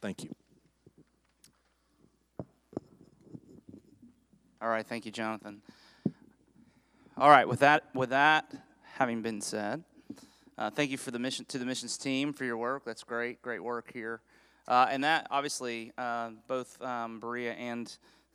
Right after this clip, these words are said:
Speaker 2: uh, Redeemer Southwest are also contributing to things as well. So there's lots of, there's lots of generosity coming from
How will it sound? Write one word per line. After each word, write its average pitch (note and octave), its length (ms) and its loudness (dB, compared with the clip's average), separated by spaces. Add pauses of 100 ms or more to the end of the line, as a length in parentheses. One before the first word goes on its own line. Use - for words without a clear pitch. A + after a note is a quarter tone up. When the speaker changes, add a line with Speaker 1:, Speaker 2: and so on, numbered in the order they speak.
(120)
Speaker 2:
uh, A#2 240 -2
Redeemer A#2 260 -6
Southwest A#2+ 460 -4
are A#2 80 0
also A#2 260 -2
contributing A2+ 500 -10
to G#2 60 -14
things A2 300 -10
as G2+ 120 -12
well. G#2+ 280 2
So G#2 320 0
there's A2 220 -2
lots A2 340 4
of, G2+ 280 -4
there's G#2+ 200 -4
lots A2+ 200 2
of G2+ 100 -6
generosity G2+ 560 2
coming G2 280 -6
from G2+ 300 -4